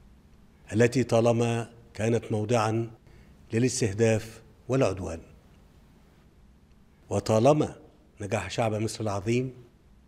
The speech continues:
وفي طليعته القوات المسلحة الباسلة في حمايتها وصونها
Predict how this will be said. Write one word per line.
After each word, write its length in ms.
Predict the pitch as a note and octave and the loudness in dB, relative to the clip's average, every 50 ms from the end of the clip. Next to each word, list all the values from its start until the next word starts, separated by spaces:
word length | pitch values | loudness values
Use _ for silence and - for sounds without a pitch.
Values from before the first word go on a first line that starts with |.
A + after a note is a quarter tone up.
| _ - - | _ -16 -14
وفي 220 | - - C3 B2+ | -6 -2 -2 0
طليعته 540 | A#2 - A#2+ A#2 A2+ G2+ A2 B2 - A2+ B2+ | 2 2 4 4 4 4 2 0 0 -2 -2
القوات 520 | A#2 A2 - - - G#2+ A2+ A#2+ A#2 - | -2 -2 -4 -4 -2 0 2 2 2 0
المسلحة 580 | A#2 A2 A#2 A2+ G#2+ - A#2 A2 A#2 G#2 G#2 - - | -2 -4 -4 -4 -4 -4 -4 -4 -4 -4 -4 -4 -4
الباسلة 600 | A2+ G#2 G2+ A#2+ A#2 A2 - - - E2+ - - - - - - - - - - - - _ _ _ - - - _ _ _ - | -2 -2 0 0 0 0 -2 -6 -10 -12 -16 -16 -20 -20 -20 -20 -20 -20 -20 -20 -20 -20 _ _ _ -20 -20 -20 _ _ _ -12
في 200 | - - C3+ C3 | -2 0 2 2
حمايتها 1040 | - - B2+ B2 B2 B2 C3 C3 - - B2+ G#2+ A#2+ A#2+ A#2+ A#2+ A#2+ A#2 - - - - - - - - - - - - | 2 2 2 2 4 4 2 2 0 0 -2 0 0 0 2 2 0 -2 -4 -10 -20 -20 -20 -20 -20 -20 -20 -20 -6 -4
وصونها 960 | A2+ A2+ - - A#2+ A2+ A2 A2 A#2+ A2 G2+ A#2 A#2 A2+ A2+ A2+ A2 G#2+ | -2 -2 0 0 2 2 2 2 2 2 2 2 2 2 0 -2 -4 -6